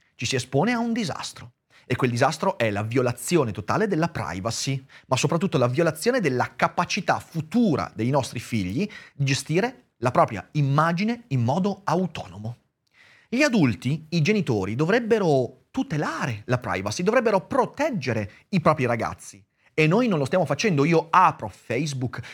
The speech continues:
Instagram, trovo una montagna di persone, spesso che lavorano su internet, che pubblicano acriticamente, senza problemi, foto dei propri figli. Foto non blurrate, ovvero,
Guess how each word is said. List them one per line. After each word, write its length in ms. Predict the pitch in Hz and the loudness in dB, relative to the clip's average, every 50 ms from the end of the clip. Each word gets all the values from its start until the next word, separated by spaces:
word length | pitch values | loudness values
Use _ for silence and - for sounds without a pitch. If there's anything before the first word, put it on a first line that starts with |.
| - - | -6 0
Instagram, 500 | 165 160 147 - - 143 139 170 214 220 | 2 2 2 2 2 0 0 0 0 0
trovo 340 | - 233 214 160 147 - - - - - | 0 0 2 2 0 -2 -4 -10 -12 -6
una 140 | 147 160 180 | -2 0 0
montagna 400 | 180 185 180 175 - 254 262 220 | 2 0 0 0 0 -2 -2 0
di 120 | 175 143 | -2 -2
persone, 340 | - 143 127 - - 120 135 | -2 -4 -4 -4 -2 -2 -2
spesso 320 | 151 151 269 269 - - | -2 -2 -2 -4 -2 -2
che 220 | - - 220 202 - | -2 -2 -2 -2 0
lavorano 760 | - 208 233 247 247 202 196 302 330 330 294 214 180 160 139 | 0 0 2 2 2 2 2 2 4 4 4 2 2 2 0
su 180 | 120 - - 165 | -2 0 0 0
internet, 520 | 147 123 113 104 - 139 151 180 - 240 - - - - - | 0 0 -2 -2 -2 -2 -4 -4 -6 -10 -14 -14 -18 -18 -6
che 120 | - - 196 | -2 -2 -2
pubblicano 800 | - 220 202 156 147 143 147 151 - - 220 262 254 - - _ | 0 2 2 2 2 2 2 0 0 -2 -2 -4 -6 -10 -8 _
acriticamente, 1040 | - - - - - 202 175 - 160 131 - 151 139 120 107 107 110 - - 143 - - | 4 4 4 4 2 -2 -4 -4 -2 -2 0 0 0 0 -2 -4 -4 -6 -8 -10 -10 -4
senza 420 | - - 247 269 247 - - 160 | -2 0 0 0 -2 -2 -4 -4
problemi, 680 | - 170 180 175 143 117 98 95 98 113 143 165 165 - | -2 -2 -2 0 0 0 0 0 -2 -2 -4 -4 -6 -10
foto 480 | - - - 196 143 104 104 - - 175 | -8 -2 2 2 2 2 0 -6 -6 -4
dei 100 | 185 190 | -4 -4
propri 240 | 143 101 92 - 110 | -4 -4 -6 -6 -8
figli. 420 | - - 85 76 80 90 113 123 120 - - - - _ | -10 -12 -16 -16 -10 -6 -6 -6 -6 -6 -10 -20 -20 _
Foto 320 | _ - 170 165 160 165 143 | _ 2 2 2 2 0 0
non 340 | 135 143 160 156 156 156 156 | 2 2 2 2 0 -2 -4
blurrate, 840 | 151 131 131 139 143 143 139 139 175 240 240 - - - 110 98 - - _ - | -2 0 4 6 6 6 6 6 4 4 4 2 0 -6 -10 -12 -12 -16 _ -4
ovvero, 840 | - 120 117 123 147 165 160 156 139 131 123 113 95 - _ _ | -4 -2 0 2 2 4 4 4 4 4 2 0 -2 -8 _ _